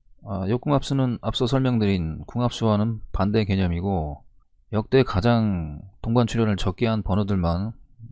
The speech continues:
모아놓은 조합이라고 할 수 있겠습니다.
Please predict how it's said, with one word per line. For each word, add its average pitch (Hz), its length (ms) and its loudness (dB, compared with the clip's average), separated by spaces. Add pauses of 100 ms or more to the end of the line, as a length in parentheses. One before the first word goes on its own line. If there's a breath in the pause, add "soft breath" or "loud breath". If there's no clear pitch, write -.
모아놓은 101 560 4
조합이라고 95 840 2 (320)
할 117 120 -6
수 - 120 -8
있겠습니다. 78 640 -8